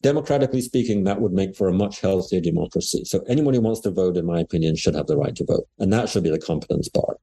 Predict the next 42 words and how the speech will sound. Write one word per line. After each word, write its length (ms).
But 180
the 160
other 240
argument 380
I 80
make 320
in 80
the 100
process 340
of 100
writing 280
this 140
book, 320
I 100
thought 320
that 180
second 320
argument 380
was 120
the 100
main 220
argument, 460
but 140
I 60
realized 560
that 180
actually, 440
no, 220
the, 160
this 220
third 220
argument 420
is 120
the 100
main 220
argument. 420
And 220
the 60
third 280
argument 460
is 320
that 300